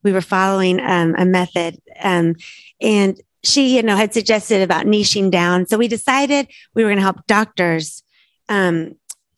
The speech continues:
create an organic Instagram strategy. And we created a beautiful course and we launched it, uh, following Amy Porterfield's, um, steps. And I hired a Facebook ads manager 'cause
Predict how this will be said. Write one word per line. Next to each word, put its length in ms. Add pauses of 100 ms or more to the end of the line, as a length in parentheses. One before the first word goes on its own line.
(160)
create 420
an 200
organic 480
Instagram 480
strategy. 480
And 160
we 160
created 380
a 160
beautiful 440
course 560 (460)
and 560 (260)
we 180
launched 440
it, 460
uh, 220 (120)
following 360
Amy 180
Porterfield's, 720
um, 340 (360)
steps. 420
And 340 (400)
I 120
hired 300
a 60
Facebook 440
ads 320
manager 560
'cause 300